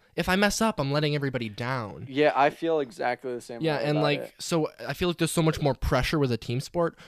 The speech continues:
Speaker 1: whereas if you're doing a, like, individual competing sport like cross country, the only person you're competing against is yourself. And you just,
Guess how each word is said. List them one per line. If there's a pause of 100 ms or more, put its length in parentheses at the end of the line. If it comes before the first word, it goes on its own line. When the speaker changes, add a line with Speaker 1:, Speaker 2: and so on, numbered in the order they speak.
Speaker 1:
whereas
if
you're
doing (300)
a,
like, (100)
individual
competing
sport
like
cross
country, (240)
the
only
person
you're
competing
against
is
yourself.
And
you
just,